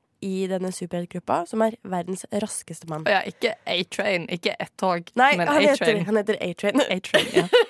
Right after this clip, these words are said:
Speaker 1: <laughs>
Speaker 2: Henger med.
Speaker 1: Ja. Em, som løper da inn i kjæresten, og kjæresten eksploderer.
Speaker 2: Ja.
Speaker 1: Em, <laughs>
Speaker 2: Prøv å se det for meg.
Speaker 1: Ja, det er,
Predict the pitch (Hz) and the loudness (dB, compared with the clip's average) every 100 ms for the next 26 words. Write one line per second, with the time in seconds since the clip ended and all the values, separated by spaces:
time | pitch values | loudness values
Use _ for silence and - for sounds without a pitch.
0 | - - 494 381 415 381 170 190 180 - | -2 0 0 0 -4 -4 -2 0 0 -4
1 | - - - - 208 226 - 240 196 190 | -20 -20 -4 2 4 2 0 0 0 0
2 | 208 233 285 214 208 185 - 359 440 240 | 0 0 -2 -4 -4 -6 -4 -4 -2 -4
3 | 233 190 202 208 - - 226 180 147 175 | -4 -4 -6 -6 -8 -2 -2 0 -4 -4
4 | 170 _ _ _ _ _ 165 139 _ _ | -6 _ _ _ _ _ -12 -12 _ _
5 | _ - 185 180 180 190 190 190 185 - | _ -2 0 0 0 -2 -4 -4 -6 -10
6 | _ _ _ 285 277 320 - 349 208 214 | _ _ _ 0 2 0 2 0 2 0
7 | 165 196 208 185 180 160 156 190 _ - | 0 0 0 2 0 0 -4 -8 _ -4
8 | 208 - _ 202 214 214 | -4 -4 _ 0 2 0